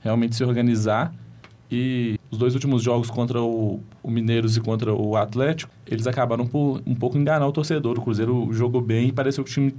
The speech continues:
tinha se organizado, mas ainda não se organizou. E a gente tem que dar um, ter um pouco mais de paciência com o time, vendo o que vai dar. E o Cruzeiro tem, vai ter um, vai ter um tempo agora. A gente espera que ele classifique e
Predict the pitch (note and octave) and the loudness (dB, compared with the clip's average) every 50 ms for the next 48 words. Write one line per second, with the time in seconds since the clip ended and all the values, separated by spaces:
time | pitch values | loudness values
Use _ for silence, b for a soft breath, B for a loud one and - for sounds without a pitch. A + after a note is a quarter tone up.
0 | - - - - - - C3+ B2+ C3 C#3 C#3 C3 C3 C3+ B2+ A2 A2+ A#2 B2 B2 | -8 -20 -20 -12 -4 -2 -2 0 0 0 0 2 2 2 2 4 4 2 2 2
1 | C3 A#2+ A2+ G#2+ A2+ A2 - A2+ A2+ A2+ A#2 A#2+ B2+ C#3 C#3 - D3+ D3 C#3+ D3 | 2 2 2 0 -2 -2 -2 -2 0 2 2 2 2 2 2 2 0 2 2 4
2 | D#3+ F3 F3 D3 C3 A#2 G#2+ G#2+ G#2+ A2 G#2+ - G#2+ G#2+ G#2+ C#3 C#3 - - - | 4 4 2 2 2 2 2 2 2 0 -2 -2 -4 -4 -4 -4 -4 -6 -6 -14
3 | - - - G#2+ G#2+ A#2 B2+ C3 C3 - - - - B2 A#2 A#2+ C3 B2+ C#3 C3+ | -16 -8 -2 0 0 0 0 -2 -6 -8 -12 -8 -4 -4 -2 -2 -2 -2 -2 -2
4 | C3+ C#3+ - - E3 E3 - D#3+ D#3 D3+ D#3 D3 D3+ C#3+ C3+ - - A2 A#2 C3 | -2 -2 -2 -4 -4 -2 -2 -2 -2 -2 -4 -4 -4 -4 -4 -4 -4 -2 0 0
5 | C#3 B2+ G#2+ G#2+ G2 G2 - A2 A2 A#2 A#2 A#2+ A#2 C3 C3+ C3 B2+ B2 B2 A#2 | 0 0 -2 -4 -6 -6 -6 -4 -2 -2 -2 -2 -2 0 0 0 2 2 2 2
6 | G#2+ G#2+ A2 A#2 A#2+ A#2 C#3 B2+ B2 C3+ C3 C3 - D3+ D3+ D3 C#3+ B2+ G#2+ G2 | 2 2 0 0 -2 -2 -2 0 0 0 -2 -2 -4 -2 -2 0 0 0 -2 -2
7 | G2+ G#2+ - B B B B B B B B - - - A2+ A2+ C#3 F#3+ G3+ G3+ | -4 -6 -12 B B B B B B B B -8 -6 -4 -4 -2 -2 -2 -2 -2
8 | - C3 C3 B2 - E3+ G3+ G3 G3 D3 C#3 C#3+ D3+ C3 A#2+ A2 A2+ A#2+ B2 C#3+ | -2 -2 -2 0 0 0 0 0 0 0 0 2 0 0 2 2 2 2 0 -2
9 | B2+ - - - - - - - - - - A2+ A2+ A#2 A2+ - - A#2 A#2 A#2+ | -4 -8 -14 -18 -20 -20 -20 -20 -14 -6 -4 -2 -2 -2 -4 -2 -2 -2 0 0
10 | C3 A#2+ A#2 - B2 B2+ B2 - - B2 A#2+ A#2 A#2 A#2 D3 C3 - - - C3+ | -2 -2 -2 -2 -4 -4 -4 -6 -6 -4 -4 -4 -4 -6 -6 -6 -6 -6 -4 -4
11 | C#3+ D3 D3 C#3 A2+ G#2+ | -2 -2 -2 -2 -4 -6